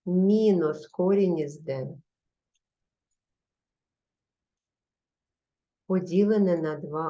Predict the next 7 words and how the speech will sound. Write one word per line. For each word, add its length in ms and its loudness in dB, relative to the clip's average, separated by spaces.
а. 240 -12
Підставляємо. 920 -2
Мінус 360 0
b 480 -4
буде 320 -4
мінус 460 -2
п'ять 680 -10